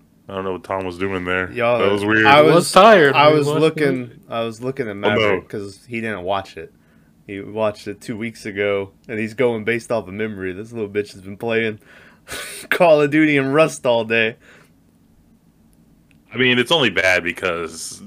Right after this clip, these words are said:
Speaker 1: name the person in your life who has the worst memory of all time.
Speaker 3: Well, I, what, uh,
Speaker 2: It's pretty bad.
Speaker 3: this is a movie
Speaker 1: Yeah, it's,
Speaker 3: podcast,
Speaker 1: it's
Speaker 3: not a
Speaker 1: really
Speaker 3: shit on Maverick cast. Come on, guys.
Speaker 2: What's the
Speaker 3: Please.
Speaker 2: difference?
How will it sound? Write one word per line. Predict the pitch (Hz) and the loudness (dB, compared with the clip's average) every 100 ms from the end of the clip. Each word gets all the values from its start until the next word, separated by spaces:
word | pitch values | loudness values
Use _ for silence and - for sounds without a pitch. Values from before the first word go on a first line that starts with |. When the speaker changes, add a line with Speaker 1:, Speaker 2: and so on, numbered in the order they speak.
| 98 | -14
Speaker 1:
name | 107 110 123 | -2 0 0
the | 127 | -2
person | 123 113 113 117 | -4 -2 -2 -2
in | 110 | -4
your | 104 | -2
life | 92 98 98 | 0 0 0
who | 98 | -2
has | 95 | -2
the | 90 | -4
worst | 87 92 95 | -4 -4 -6
memory | 92 92 95 95 | -8 -8 -6 -4
of | 87 | -4
all | 85 | -4
time. | 82 76 76 73 _ _ | -6 -12 -16 -20 _ _
Speaker 3:
Well, | 143 139 | -12 -10
I, | 135 170 | -8 -10
what, | 175 180 - | -10 -12 -6
uh, | 202 - _ _ _ | -6 -6 _ _ _
Speaker 2:
It's | _ - | _ -10
pretty | 135 104 | -6 -6
bad. | 95 92 87 _ - | -4 -4 -6 _ -14
Speaker 3:
this | 165 - | -12 -8
is | |
a | 143 | -4
movie | 139 165 | -2 2
Speaker 1:
Yeah, | 123 113 185 | 4 4 2
it's, | 175 | 0
Speaker 3:
podcast, | 143 127 | 2 2
Speaker 1:
it's | 127 | 0
Speaker 3:
not | 147 139 | -2 -2
a | |
Speaker 1:
really | 110 | -2
Speaker 3:
shit | 107 156 | 2 2
on | 139 | 2
Maverick | 139 160 143 123 | 0 -2 -4 -10
cast. | - 120 117 123 _ _ | -6 -6 -6 -10 _ _
Come | - 160 | -8 -4
on, | 160 139 | -4 -4
guys. | 131 131 139 151 - | -4 -4 -4 -6 -6
Speaker 2:
What's | 117 135 156 151 | -2 0 0 0
the | 139 | 0
Speaker 3:
Please. | 139 | 0
Speaker 2:
difference? | 139 160 143 - - _ _ | -2 -4 -8 -18 -20 _ _